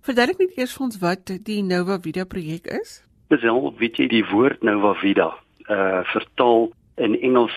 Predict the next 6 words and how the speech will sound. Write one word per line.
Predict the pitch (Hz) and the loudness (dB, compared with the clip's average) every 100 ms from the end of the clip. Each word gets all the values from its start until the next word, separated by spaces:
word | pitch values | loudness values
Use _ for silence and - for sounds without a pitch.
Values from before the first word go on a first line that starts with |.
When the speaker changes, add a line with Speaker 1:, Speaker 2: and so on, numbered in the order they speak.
| - | 0
Speaker 2:
sê, | 120 113 110 - | 2 2 0 -6
eh, | - 101 98 95 | -6 -2 0 -2
new | 92 101 113 | 0 2 2
life, | 107 92 82 - - - - - | 2 2 0 -2 -8 -8 -12 -2
nuwe | 107 107 117 | 2 2 2
lewe. | 95 92 98 87 | -2 -4 -4 -4